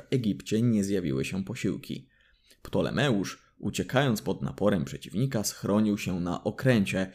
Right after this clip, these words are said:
który szybko zatonął na rzece Nil. W dokumencie Netflixa Shelley Haley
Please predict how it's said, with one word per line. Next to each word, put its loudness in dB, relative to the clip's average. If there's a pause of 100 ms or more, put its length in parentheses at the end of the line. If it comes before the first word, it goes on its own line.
(240)
który 6
szybko 0
zatonął -2 (200)
na 0
rzece -6
Nil. -2 (1120)
W -6
dokumencie 0
Netflixa -2 (320)
Shelley -2 (100)
Haley 2